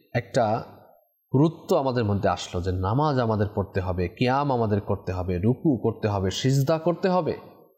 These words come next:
এগুলোর মধ্যে বারাকাত রয়েছে। আপনি আল্লাহ পাকের হুকুমে রুকু করবেন, আল্লাহ পাকের হুকুমে আপনি কিয়াম করবেন, আল্লাহ পাকের হুকুম মান্য করার জন্য সিজদা করবেন, আল্লাহ পাক আপনার হাজাতকে পূরণ করে দেবেন। দুনিয়ার পেরেশানি দূর হবে,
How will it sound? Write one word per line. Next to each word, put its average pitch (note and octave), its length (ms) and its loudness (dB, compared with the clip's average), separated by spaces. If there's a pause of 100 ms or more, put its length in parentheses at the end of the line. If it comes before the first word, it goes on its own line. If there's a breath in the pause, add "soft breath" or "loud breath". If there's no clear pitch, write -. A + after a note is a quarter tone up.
(520)
এগুলোর C3 280 4
মধ্যে A#2 140 4
বারাকাত A2+ 520 0
রয়েছে। G#2 440 2 (500 soft breath)
আপনি A#2+ 320 0
আল্লাহ A#2 320 4
পাকের C#3 380 0
হুকুমে D#3 420 2
রুকু D3+ 220 2
করবেন, F3+ 420 0 (400 loud breath)
আল্লাহ B2 300 4
পাকের C3 320 0
হুকুমে D#3 380 2
আপনি C#3+ 220 0
কিয়াম D#3 360 2
করবেন, F3 420 2 (300 loud breath)
আল্লাহ B2+ 260 4
পাকের B2+ 340 0
হুকুম B2+ 360 2
মান্য D#3+ 300 2
করার D3+ 240 2
জন্য C3 160 4
সিজদা C3 420 2
করবেন, F3 440 2 (320 loud breath)
আল্লাহ A2+ 300 4
পাক G2+ 300 0
আপনার G#2+ 300 0
হাজাতকে A2 840 0 (380 loud breath)
পূরণ A2 220 2
করে G2+ 220 2
দেবেন। F#2 320 0
দুনিয়ার A#2 360 4
পেরেশানি D3+ 440 2
দূর F3 200 4
হবে, E3+ 300 2